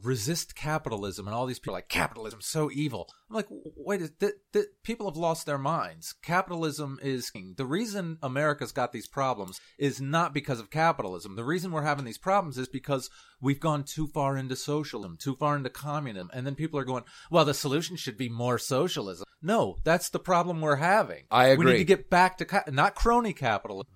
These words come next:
Speaker 2: Back to
Speaker 1: Real
Speaker 2: capitalism.
Speaker 1: capitalism.
Speaker 2: Back to capitalism on the Loftus Party, and not crony capitalism either.
Speaker 1: No, c-, 'cause
Speaker 2: Crony
Speaker 1: that's kinda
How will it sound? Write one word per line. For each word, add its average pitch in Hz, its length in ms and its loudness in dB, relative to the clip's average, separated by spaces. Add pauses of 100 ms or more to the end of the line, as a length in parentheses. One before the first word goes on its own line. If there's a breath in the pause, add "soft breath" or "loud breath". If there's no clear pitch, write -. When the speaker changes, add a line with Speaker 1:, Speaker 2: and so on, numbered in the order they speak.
(100)
Speaker 2:
Back 147 300 6
to 139 60 4
Speaker 1:
Real 175 120 10
Speaker 2:
capitalism. 170 540 12
Speaker 1:
capitalism. 113 760 6
Speaker 2:
Back 127 340 4
to 147 80 -2
capitalism 110 760 -4 (180)
on 120 220 2
the 127 80 0
Loftus 117 540 2
Party, 80 440 -4 (140)
and 117 120 -4
not 170 160 0
crony 139 300 0
capitalism 90 600 -4
either. 85 260 -2
Speaker 1:
No, 165 440 4
c-, 165 100 0
'cause 185 160 4
Speaker 2:
Crony 180 260 10
Speaker 1:
that's 160 100 8
kinda 202 80 8